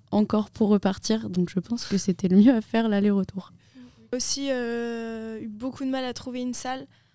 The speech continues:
Speaker 2: On doit, euh, respecter un certain nombre de, de convives, deux cent cinquante. Et c'est vrai que dans le centre-ville de Nantes, des salles à deux cent cinquante dans les prix qu'on aimerait pour proposer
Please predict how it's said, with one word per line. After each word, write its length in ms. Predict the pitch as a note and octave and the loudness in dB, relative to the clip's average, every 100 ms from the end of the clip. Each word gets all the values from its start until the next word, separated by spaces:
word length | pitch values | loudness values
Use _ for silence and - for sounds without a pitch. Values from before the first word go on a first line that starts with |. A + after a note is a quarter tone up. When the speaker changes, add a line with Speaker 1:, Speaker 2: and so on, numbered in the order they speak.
| _ _ | _ _
Speaker 2:
On 60 | A#3 | -20
doit, 280 | A3+ A#3 A#3+ | -10 -6 -4
euh, 760 | A#3+ A#3 G#3+ G#3+ G#3 G#3 G#3 | -4 -4 -6 -6 -6 -8 -8
respecter 480 | G#3+ A#3+ - B3+ A3+ | -8 -8 -8 -8 -8
un 120 | C4+ A#3 | -8 -6
certain 300 | A3+ A3+ A#3 | -8 -8 -6
nombre 220 | B3 B3 | -4 -4
de, 340 | A3+ A3 A3 G#3+ | -6 -6 -6 -6
de 140 | A3 | -8
convives, 640 | A3 C4 B3+ C#4 C#4 A3+ G#3+ | -6 -6 -4 -4 -4 -6 -6
deux 140 | G#3+ | -6
cent 160 | B3 C4+ | -6 -4
cinquante. 560 | C4+ B3 C4 C#4+ - - _ _ _ _ _ | -4 -6 -8 -8 -8 -14 _ _ _ _ _
Et 120 | A#3 | -8
c'est 180 | A3+ A#3+ | -6 -6
vrai 160 | A#3+ C4 | -6 -6
que 280 | B3+ A#3+ | -6 -6
dans 160 | A#3 A#3 | -6 -6
le 60 | A#3+ | -4
centre-ville 500 | - B3+ - B3 A3+ | -4 -6 -6 -6 -6
de 120 | A#3+ | -6
Nantes, 260 | B3 C4+ | -4 -4
des 140 | A#3+ A#3 | -4 -4
salles 220 | - B3+ | -4 -4
à 80 | A#3 | -6
deux 160 | A3 | -4
cent 140 | A#3+ B3 | -6 -6
cinquante 400 | B3 A#3+ B3+ A#3+ | -8 -6 -6 -6
dans 140 | A#3 | -4
les 240 | A3+ A3+ A3 | -4 -6 -8
prix 420 | - - C4+ B3+ - | -12 -10 -8 -10 -18
qu'on 500 | A3+ A3 G#3+ G#3+ A3 | -20 -20 -20 -20 -12
aimerait 360 | A3+ A#3 B3 | -8 -6 -6
pour 300 | B3 A#3+ G#3+ G#3 | -8 -8 -8 -8
proposer 640 | - A3 A3+ A#3+ A#3+ | -8 -8 -6 -4 -4